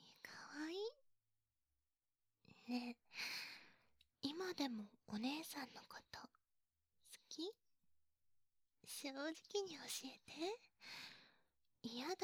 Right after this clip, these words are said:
たら、ちゃんとやめるから。<laughs> そっか。嫌じゃないんだね。でも、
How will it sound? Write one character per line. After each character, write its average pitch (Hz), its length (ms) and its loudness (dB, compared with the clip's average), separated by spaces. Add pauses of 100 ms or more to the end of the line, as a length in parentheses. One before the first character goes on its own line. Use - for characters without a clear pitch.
(280)
た - 160 -4
ら、 247 460 0 (960)
ち - 220 6
ゃ 233 40 6
ん 233 80 0 (120)
と 254 80 4
や 240 240 6
め 247 180 4
る 294 100 6
か - 120 -6
ら。 - 60 -8 (2250)
<laughs> - 460 -2 (720)
そ - 120 -2
っ - 20 -8 (180)
か。 - 200 -10 (1400)
嫌 233 280 6
じ 247 120 -4
ゃ 226 60 0
な 240 180 8
い 294 120 6
ん 262 80 4
だ - 60 -2 (160)
ね。 370 220 6 (1400)
で 277 60 4
も、 254 600 2